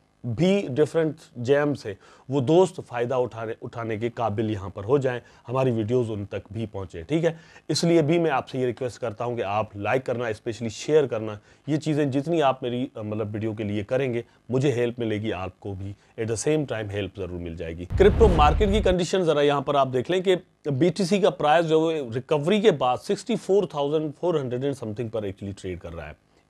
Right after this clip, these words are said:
Ethereum ने उतना, अ, मतलब जो है वो कमबैक नहीं किया, although किया है, लेकिन फिर भी मतलब हम चाहते हैं कि इसका प्राइस जो वो कम से कम थर्टी फ़ोर हंड्रेड डॉलर तक इस वक्त होना चाहिए था, जो कि नहीं है। तो यहाँ से हमें जो चीज़ पता चलती है कि मार्केट के अंदर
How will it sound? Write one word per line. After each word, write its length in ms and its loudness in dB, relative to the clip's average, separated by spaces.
Ethereum 280 2
ने 100 -2
उतना, 480 -2
अ, 220 2
मतलब 240 2
जो 100 2
है 60 2
वो 80 2
कमबैक 420 0
नहीं 280 0
किया, 360 -6
although 360 0
किया 240 6
है, 280 -4
लेकिन 320 -2
फिर 220 6
भी 240 0
मतलब 240 -2
हम 160 -4
चाहते 420 -6
हैं 120 -4
कि 80 -2
इसका 180 -6
प्राइस 300 -2
जो 100 -4
वो 80 -6
कम 180 -6
से 120 -8
कम 140 -4
थर्टी 280 -4
फ़ोर 280 0
हंड्रेड 260 0
डॉलर 220 -4
तक 180 -6
इस 160 -4
वक्त 160 4
होना 220 2
चाहिए 260 2
था, 80 -2
जो 180 -2
कि 120 -4
नहीं 440 -2
है। 140 -8
तो 60 2
यहाँ 320 6
से 180 4
हमें 180 2
जो 100 2
चीज़ 200 -4
पता 240 -2
चलती 280 -2
है 60 0
कि 80 2
मार्केट 460 -4
के 100 4
अंदर 280 4